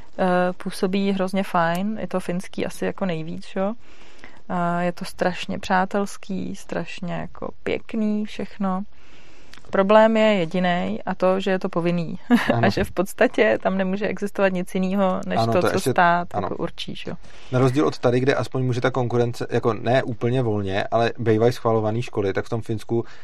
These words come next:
Speaker 2: zamítají prakticky všechny soukromý školy.
Speaker 1: Mhm.
Speaker 2: Tam je to, jako tady jich zamítají přes půlku, ale aspoň půlku jich otvírají.
Speaker 1: Mhm.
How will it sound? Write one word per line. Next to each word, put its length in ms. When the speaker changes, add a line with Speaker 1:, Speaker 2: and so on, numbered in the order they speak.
Speaker 2:
zamítají 420
prakticky 500
všechny 320
soukromý 380
školy. 280
Speaker 1:
Mhm. 280
Speaker 2:
Tam 160
je 60
to, 200
jako 220
tady 160
jich 100
zamítají 300
přes 180
půlku, 340
ale 120
aspoň 220
půlku 160
jich 120
otvírají. 300
Speaker 1:
Mhm. 60